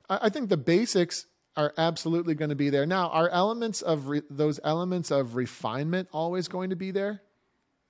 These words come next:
The answer with that is yes, also, right? So it's like, let's pretend Jack Lee stopped playing today,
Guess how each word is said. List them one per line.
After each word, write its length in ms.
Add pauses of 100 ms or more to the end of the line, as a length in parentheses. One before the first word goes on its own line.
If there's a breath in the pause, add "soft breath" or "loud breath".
The 280
answer 240
with 100
that 240
is 240
yes, 460
also, 520 (880 soft breath)
right? 280 (240 soft breath)
So 200
it's 140
like, 300 (1800)
let's 300
pretend 540
Jack 340
Lee 100
stopped 400
playing 280
today, 400